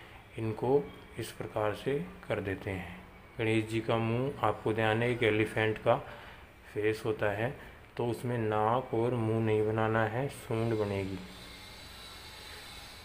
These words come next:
ये आँखें बन गई। उसके बाद यहाँ तक ये राउंड लेना है हमें पहले, ताकि मिस्टेक नहीं हो।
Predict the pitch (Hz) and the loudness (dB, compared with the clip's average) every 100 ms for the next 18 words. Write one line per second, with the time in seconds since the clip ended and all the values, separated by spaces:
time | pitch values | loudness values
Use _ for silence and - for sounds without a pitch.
0 | - - - - - - - - - 113 | -18 -20 -20 -20 -20 -20 -14 -10 0 4
1 | 123 - - 113 110 - 120 117 117 131 | 4 2 0 2 2 2 0 2 2 0
2 | 131 - 117 - 131 110 104 113 135 151 | -2 -6 -4 2 2 4 4 6 4 -2
3 | - - - - - - - - - - | -8 -14 -16 -16 -16 -16 -16 -16 -16 -16
4 | - - - - - - - - 104 123 | -16 -16 -16 -16 -16 -16 -4 2 4 4
5 | 120 101 - - - - - - - - | 4 2 0 -12 -14 -16 -16 -16 -16 -16
6 | - - - - 113 127 135 120 104 113 | -16 -16 -16 -2 4 6 6 8 8 8
7 | 123 - - - 117 107 101 104 110 98 | 6 -2 -8 -4 2 2 2 2 2 2
8 | 95 104 107 131 - 101 98 98 85 - | 2 2 2 0 0 0 2 0 -2 -6
9 | - - - - 113 107 - 156 175 123 | -14 -14 -14 -2 2 2 0 -4 -4 0
10 | 117 - 120 117 131 - 117 104 104 95 | -2 0 0 2 2 -2 0 0 0 -2
11 | 92 | -2